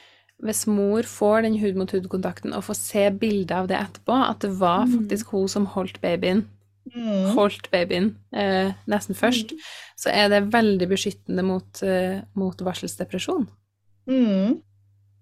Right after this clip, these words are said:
Speaker 1: For man er jo mer
Speaker 2: Absolutt.
Speaker 1: utsatt for det hvis man, eh,
Speaker 2: Ja.
Speaker 1: hvis man har hatt keisersnitt under narkose.
Speaker 2: Mm. Ja, og så ikke få den her,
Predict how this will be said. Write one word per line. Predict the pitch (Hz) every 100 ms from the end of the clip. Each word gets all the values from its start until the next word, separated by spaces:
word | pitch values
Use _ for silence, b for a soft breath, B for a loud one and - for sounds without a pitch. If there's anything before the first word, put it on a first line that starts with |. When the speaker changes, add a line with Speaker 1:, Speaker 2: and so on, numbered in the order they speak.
| _
Speaker 1:
For | -
man | 220 214
er | 196 185
jo |
mer | 269 254 220
Speaker 2:
Absolutt. | 226 196
Speaker 1:
utsatt | 294 302 -
for | 196
det | 185 175
hvis | 190
man, | 196 190 190
eh, | 185 180
Speaker 2:
Ja. | 196
Speaker 1:
hvis | 202
man | 196 190
har | 180
hatt | 175 180
keisersnitt | - 180 - 180 175
under | 180 180
narkose. | 180 - 175 - 185 214 -
Speaker 2:
Mm. | 247 208 220 _ _ _ - B 330 B
Ja, | 285 339 359
og |
så | 285 294
ikke | 294
få | - - 302 320
den | 254
her, | 240 240